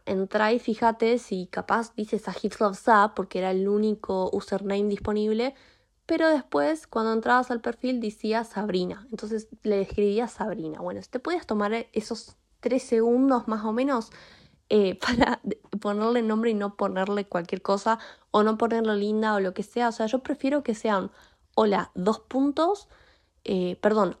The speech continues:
hola, signo de exclamación, ¿cómo estás? Carita, cualquier carita, un emoji, a... Eh, eh, hola linda. O sea, prefiero mil veces que me contesten sin el nombre,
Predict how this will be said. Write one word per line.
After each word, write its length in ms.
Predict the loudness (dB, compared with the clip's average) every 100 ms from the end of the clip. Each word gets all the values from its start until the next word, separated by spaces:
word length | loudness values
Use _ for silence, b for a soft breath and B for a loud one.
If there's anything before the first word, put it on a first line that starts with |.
| -2
hola, 320 | 0 0 -2
signo 500 | -6 -2 2 4 4
de 80 | 2
exclamación, 880 | 0 4 4 6 2 2 4 4 0 B B B B
¿cómo 220 | 0 2 0
estás? 600 | 0 4 6 4 0 -2
Carita, 680 | 2 4 2 2 4 4
cualquier 360 | 4 2 2 0
carita, 500 | 2 0 0 2 2
un 160 | 2 0
emoji, 600 | 2 2 2 0 -2 -4 B B B B
a... 460 | 0 2 2 0 -2
Eh, 800 | 0 2 2 0 -2 -2 -4 -8 -14 _ _ _ _ -4
eh, 260 | -2 -2 0
hola 240 | 4 4
linda. 340 | 4 2 0 -4
O 40 |
sea, 240 | -4 -4 -2
prefiero 380 | -2 0 0
mil 160 | 0 0
veces 240 | -2 -4 -6
que 120 | -4
me 100 | -2
contesten 460 | -2 -4 -4 -4
sin 200 | -2 0
el 140 | 0 0
nombre, 540 | 0 0 0 -2 -4